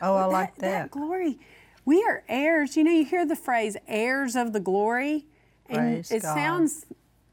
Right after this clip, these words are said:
Speaker 2: it sounds too big to be true. Heirs of the glory, what does that mean? Well, he put the glory in us. He put his spirit in us,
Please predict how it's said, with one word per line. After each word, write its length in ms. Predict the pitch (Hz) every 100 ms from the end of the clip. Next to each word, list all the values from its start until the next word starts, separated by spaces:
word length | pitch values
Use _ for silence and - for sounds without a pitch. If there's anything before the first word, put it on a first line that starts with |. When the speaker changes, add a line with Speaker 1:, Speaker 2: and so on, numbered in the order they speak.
| _ _ _ -
Speaker 2:
it 160 | 254
sounds 420 | 233 311 294 277 -
too 140 | 269
big 220 | 226 220
to 40 | 196
be 180 | 185 180
true. 520 | - 339 254 202 208
Heirs 320 | - 240 240
of 60 | 214
the 60 |
glory, 320 | 202 226 254 233
what 160 | 226
does 120 | 233 214
that 140 | 214
mean? 380 | 226 262 240 214 - _ _ _
Well, 140 | - 320
he 160 | 302
put 240 | 320 349 415
the 100 | 415
glory 420 | 294 311 302 262
in 100 | 262
us. 200 | 269 226
He 100 | -
put 200 | 254 339
his 120 | 349 339
spirit 420 | - 302 277 -
in 240 | 254 285 320
us, 400 | 202 226 -